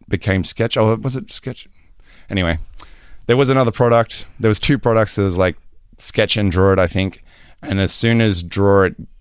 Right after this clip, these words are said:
sort of got discontinued and all of the focus went on Sketch, and Sketch, like, jumped from being, like, a toy to, like, somewhat of a usable tool, I, like, s-, pretty much switched.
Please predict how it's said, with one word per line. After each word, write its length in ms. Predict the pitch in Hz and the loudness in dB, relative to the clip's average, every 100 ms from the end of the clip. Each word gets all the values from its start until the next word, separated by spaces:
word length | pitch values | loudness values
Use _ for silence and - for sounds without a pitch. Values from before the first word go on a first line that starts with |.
| - | -16
sort 180 | - 92 | -2 0
of 60 | 90 | 0
got 100 | 82 | 0
discontinued 680 | 95 - 87 92 87 87 | -2 0 0 2 2 2
and 120 | 85 90 | 2 4
all 160 | 85 | 2
of 80 | 80 | 2
the 60 | 78 | 0
focus 340 | - 78 82 | -2 0 -2
went 120 | 82 | 0
on 80 | 80 | 0
Sketch, 420 | 76 - 78 - | 0 0 0 0
and 140 | 82 78 | -2 -2
Sketch, 280 | - 80 - | -2 -2 0
like, 160 | 80 | 0
jumped 280 | 78 85 80 | 0 0 0
from 140 | 82 | 0
being, 220 | 78 80 80 | 0 2 2
like, 240 | 78 - - - - - - - - - - | 0 -2 -14 -18 -18 -20 -20 -20 -20 -20 -12
a 80 | - | -6
toy 420 | - 101 90 85 | -2 2 2 2
to, 180 | 78 92 | 0 0
like, 220 | 82 80 - - | 0 0 -6 -8
somewhat 480 | - 92 90 85 | -2 0 2 2
of 60 | 82 | 2
a 60 | 82 | 2
usable 340 | 85 76 82 | 0 -2 -6
tool, 340 | - 87 92 | -4 -2 0
I, 140 | 82 80 | 0 2
like, 220 | 76 73 | 0 -2
s-, 160 | - - | -6 -6
pretty 200 | - 78 | -2 -2
much 220 | 71 - | -2 -2
switched. 340 | 76 71 - | -2 -2 -6